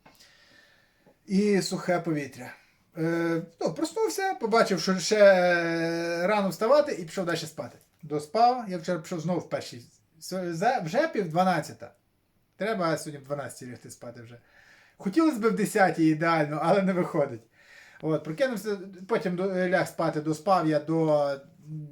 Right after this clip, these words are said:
до сьомої тридцять, встав, зібрався і потопав на роботу. Спокійно перейшовся, якраз. Якраз, е, вчасно прийшов. Прийшов вчасно, навіть швидше за всіх, пішов собі, зробив кави, само собою.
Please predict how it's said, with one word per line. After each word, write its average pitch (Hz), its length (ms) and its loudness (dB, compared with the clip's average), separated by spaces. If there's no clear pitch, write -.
до 147 240 -6
сьомої 165 340 -6
тридцять, 285 440 -2
встав, 220 520 -4
зібрався 160 760 -4
і 185 220 -6
потопав 160 500 -8
на 147 80 -8
роботу. 131 300 -14
Спокійно 233 460 -4
перейшовся, 262 640 -4
якраз. 185 500 -2
Якраз, 240 640 4
е, 214 300 6
вчасно 247 380 -2
прийшов. 170 380 -6
Прийшов 220 240 -10
вчасно, 190 380 -4
навіть 165 140 -8
швидше 165 240 -6
за 151 100 -4
всіх, 196 300 -10
пішов 151 280 -14
собі, 131 160 -20
зробив 151 300 -12
кави, 220 300 -2
само 185 200 -8
собою. 160 320 -8